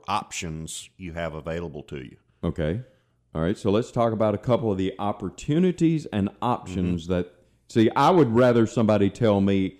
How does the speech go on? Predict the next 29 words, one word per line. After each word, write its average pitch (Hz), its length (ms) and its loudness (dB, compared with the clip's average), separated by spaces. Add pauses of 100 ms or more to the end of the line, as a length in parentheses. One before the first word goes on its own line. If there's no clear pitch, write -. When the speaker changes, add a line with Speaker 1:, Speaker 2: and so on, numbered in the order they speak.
(200)
Speaker 2:
"Greg," 120 540 2 (120)
if 98 140 -6
they're 107 120 4
gonna 135 160 4
use 131 240 4
the 117 80 0
word 117 240 4
Speaker 1:
Mm-hmm. 98 80 -2
Speaker 2:
never, 135 340 0 (240)
instead 101 340 0
of 107 120 2
"I'm 95 180 2
never 113 220 4
gonna 107 200 4
use 110 480 4
debt 127 280 4
again," 127 320 0
I'd 123 160 -4
like 113 240 -2
for 104 80 -6
them 95 180 -2
to 90 60 -4
say, 98 260 -2
"I'm 95 220 0
never 95 200 0
gonna 87 240 0
misuse 80 800 0
debt." 62 300 -8 (160)
Speaker 1:
Right. 90 240 -6